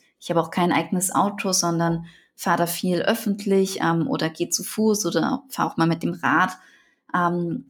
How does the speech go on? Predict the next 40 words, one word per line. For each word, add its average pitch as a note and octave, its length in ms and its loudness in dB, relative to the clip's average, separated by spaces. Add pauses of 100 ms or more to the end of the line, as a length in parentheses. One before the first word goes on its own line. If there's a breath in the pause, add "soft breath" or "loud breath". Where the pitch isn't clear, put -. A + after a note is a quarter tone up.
und E3+ 260 0
achte D#3 260 -2
eben E3 160 2
auch D#3+ 220 0
sehr D#3+ 340 2
auf D#3+ 100 -4
die E3 100 -6
Qualität E3 580 -4
der D#3 100 4
Produkte. D#3 640 0
Also D#3+ 180 2
wenn D#3+ 120 4
ich D#3+ 80 -2
jetzt E3+ 200 0
Lebensmittel F3+ 480 0
kaufe, E3 400 -2
schaue E3+ 220 2
ich - 160 0
auch, - 200 0
dass - 320 0 (400 loud breath)
diese F#3 180 -2
möglichst F#3 500 -2
regional E3+ 440 0
und E3+ 60 2
saisonal E3+ 560 2
produziert E3 640 -4
sind, E3 180 -2
auch E3 160 -6
biologisch F3+ 560 0
produziert E3+ 640 -6
sind. E3 260 -6 (420 loud breath)
Oder E3+ 280 0
auch - 100 -2
bei E3 140 0
Kleidung E3 580 0
schaue E3+ 260 0
ich E3 80 -8
drauf, D#3+ 440 0
dass D#3+ 180 -2
es E3 260 0